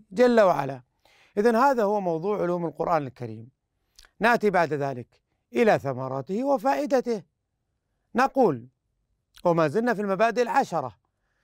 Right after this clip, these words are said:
الإلمام بالعلوم المتعلقة بالقرآن الكريم والتي تكون الفهم الصحيح لكتاب الله تعالى. كتاب الله تعالى معجز، أنزل الله تعالى على نبيه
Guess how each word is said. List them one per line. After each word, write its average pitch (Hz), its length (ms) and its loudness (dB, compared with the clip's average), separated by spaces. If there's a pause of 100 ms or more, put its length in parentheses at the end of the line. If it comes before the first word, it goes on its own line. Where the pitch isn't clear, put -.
(220)
الإلمام 233 580 0
بالعلوم 202 480 -2
المتعلقة 196 680 -2
بالقرآن 180 580 -2
الكريم 151 480 -6 (600)
والتي 247 440 4
تكون 233 640 2
الفهم 208 360 0
الصحيح 180 640 -4 (340)
لكتاب 185 540 0
الله 190 420 -2
تعالى. 196 500 -4 (1500)
كتاب 143 280 0
الله 139 320 -4
تعالى 123 420 -10 (760)
معجز، 143 560 -2 (840)
أنزل 180 320 4
الله 165 360 0
تعالى 151 600 -4
على 180 340 0
نبيه 135 680 -8